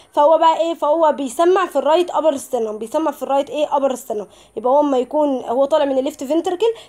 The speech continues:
بس اما يكون في انيوريزم هنسكمها كده، بيسمع على الرايت، اوكي، عشان بلجنج بقى وحاجه كبيره وكده. الفولوينج داتا ريجاردنج الفيرست هارت ساوند ار كوريكت، اكسبت ان از لاودر ذان ذا يوجوال ان سيستماتيك ايه،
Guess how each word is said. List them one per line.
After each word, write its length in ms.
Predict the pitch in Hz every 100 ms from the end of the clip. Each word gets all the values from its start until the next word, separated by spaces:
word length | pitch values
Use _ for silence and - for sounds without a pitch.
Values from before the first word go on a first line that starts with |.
| _
بس 260 | 226 294 294
اما 160 | 269
يكون 220 | 247 311 294
في 140 | -
انيوريزم 380 | 285 320 392 294
هنسكمها 400 | 262 269 320 285
كده، 180 | 277 226
بيسمع 460 | 226 320 320 254
على 80 | 240
الرايت، 260 | 233 214 _ _ _ _
اوكي، 140 | -
عشان 260 | 226 294 277
بلجنج 380 | 285 277 277 247
بقى 140 | 277
وحاجه 220 | 262 269
كبيره 240 | 254 277 269
وكده. 220 | 254 - _ _ 269
الفولوينج 400 | - 359 339 269
داتا 280 | 302 330 302
ريجاردنج 560 | 277 294 302 294 277
الفيرست 380 | 247 311 294 -
هارت 200 | 285 285
ساوند 320 | - 285 285
ار 160 | - 254
كوريكت، 380 | 254 254 302 262
اكسبت 320 | - 349 359 - - -
ان 180 | 269 262
از 240 | 254 233
لاودر 360 | 294 339 311 277
ذان 300 | 262 302 359
ذا 100 | 277
يوجوال 400 | 285 302 349 302
ان 140 | 269
سيستماتيك 540 | 262 - 269 294 311 -
ايه، 200 | 302